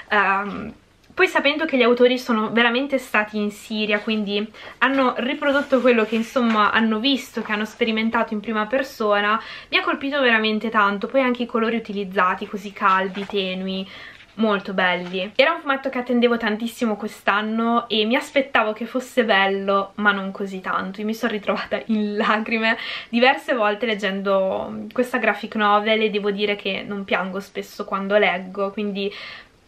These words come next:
riesce veramente a trasportarti nella storia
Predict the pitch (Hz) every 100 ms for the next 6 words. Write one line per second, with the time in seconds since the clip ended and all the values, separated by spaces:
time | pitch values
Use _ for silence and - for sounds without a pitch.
0 | _ 220 269 320 311 302 277 240 226 220
1 | 226 247 240 240 214 220 226 - - 208
2 | 202 - 202 196 - 208 190 190 190 -
3 | - 202 202 214 220 214 220